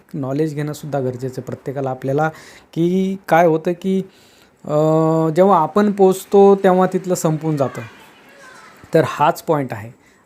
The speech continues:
आपण जेव्हा कधी पोचतो, जेव्हा सगळ्यात शेवटी, का तर आपल्याला माहीत नसतं. आणि म्हणूनच हा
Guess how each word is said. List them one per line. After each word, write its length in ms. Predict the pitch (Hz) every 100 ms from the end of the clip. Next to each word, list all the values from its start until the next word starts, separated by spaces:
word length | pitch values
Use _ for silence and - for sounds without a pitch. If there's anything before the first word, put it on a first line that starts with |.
| -
आपण 360 | 165 - 220
जेव्हा 600 | 202 185 185 190 190 190 - -
कधी 200 | 175 190
पोचतो, 480 | 190 180 175 185 180
जेव्हा 320 | 160 160 170
सगळ्यात 340 | - 147 160 160
शेवटी, 440 | - 139 135 120 - _ _ _ _ -
का 240 | 185 190 190
तर 60 | 185
आपल्याला 340 | 170 180 180
माहीत 260 | 131 123 131
नसतं. 280 | 131 - -
आणि 160 | 135 131
म्हणूनच 460 | 139 170 196 196
हा 200 | - 156